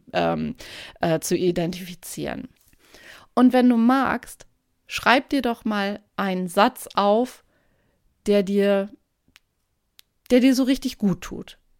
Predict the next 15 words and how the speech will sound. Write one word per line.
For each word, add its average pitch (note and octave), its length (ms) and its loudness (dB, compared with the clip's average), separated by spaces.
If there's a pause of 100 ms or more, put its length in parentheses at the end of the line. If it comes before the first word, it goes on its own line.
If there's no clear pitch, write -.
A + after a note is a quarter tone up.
(460)
der A3+ 100 4
dich G#3 180 -2
stärkt. - 600 -6 (640)
Vielleicht C#4 360 0
so C4 100 0
etwas A3+ 520 -2
wie, G#3+ 300 -4 (680)
„Ich G#3 220 0
bin E3+ 240 -6
gut, D#4 420 2 (640)
genauso B3 720 0
wie F3+ 140 -4
ich - 180 -12
heute A3 400 0
bin.“ F#3 380 -6